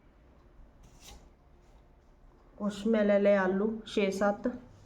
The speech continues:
ਇਹ ਸੁੱਕੇ ਮਸਾਲੇ ਲੈ ਲਏ ਆ। ਇਹ ਲੈ ਲਿਆ ਧਨੀਆ, ਇਹ ਲੈ ਲਿਆ ਚਾਟ ਮਸਾਲਾ, ਗਰਮ ਮਸਾਲਾ, ਥੋੜ੍ਹੇ ਕਲੌਂਜੀ ਸੀਡ, ਲਾਲ ਮਿਰਚ,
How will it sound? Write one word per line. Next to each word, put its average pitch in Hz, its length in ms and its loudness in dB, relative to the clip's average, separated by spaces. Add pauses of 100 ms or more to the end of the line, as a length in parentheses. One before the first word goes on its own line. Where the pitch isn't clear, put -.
(3250)
ਇਹ 208 80 -4
ਸੁੱਕੇ 220 340 -2
ਮਸਾਲੇ 226 480 2
ਲੈ 220 140 0
ਲਏ 226 200 0
ਆ। 226 140 -2 (280)
ਇਹ 202 140 -4
ਲੈ 202 100 0
ਲਿਆ 208 160 0
ਧਨੀਆ, 208 600 0 (680)
ਇਹ 202 80 -2
ਲੈ 208 100 0
ਲਿਆ 202 440 2 (580)
ਚਾਟ 202 280 2
ਮਸਾਲਾ, 220 500 0 (680)
ਗਰਮ 202 220 4
ਮਸਾਲਾ, 220 560 0 (560)
ਥੋੜ੍ਹੇ 208 280 -2
ਕਲੌਂਜੀ 202 380 2
ਸੀਡ, 226 480 0 (920)
ਲਾਲ 196 340 2
ਮਿਰਚ, 220 400 -2